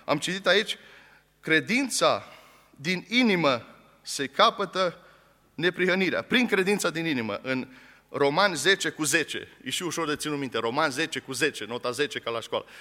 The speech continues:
„Prin credința din inimă se capătă neprihănirea.” Întrebarea care, ă, ă, se poate pune, este și un fel de credință care nu-i din inimă?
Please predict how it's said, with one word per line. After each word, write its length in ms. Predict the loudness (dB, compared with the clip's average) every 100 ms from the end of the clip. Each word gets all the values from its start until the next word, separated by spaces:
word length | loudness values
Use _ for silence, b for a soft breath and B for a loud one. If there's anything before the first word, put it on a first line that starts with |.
| B B B -2
„Prin 520 | 2 4 4 0 -8 -20 _ _ _ _ _ _
credința 800 | -2 0 2 2 2 4 2 2 -18 -20 -8
din 280 | 2 2 4
inimă 480 | 4 6 6 4 0 -4
se 200 | -4 -4
capătă 560 | 4 4 4 0 0 0 B B B
neprihănirea.” 880 | -2 -2 0 -2 0 0 0 -2 -4 -8 _ _ b b b b b b b -14
Întrebarea 460 | -4 2 4 4
care, 380 | 2 0 2 2 2
ă, 260 | 2 2 0
ă, 40 |
se 180 | -2 -4
poate 260 | -2 -4
pune, 320 | -4 -4 -4 -2
este 260 | -4 -4
și 140 | -4 -4
un 120 | -4
fel 200 | -2 -2
de 440 | -2 -4 -6 -12 -14 -16 -16
credință 440 | -8 -4 -2 -2 -2
care 240 | 0 0
nu-i 180 | 0 -2
din 160 | -4
inimă? 520 | -4 -4 -2 -2 -4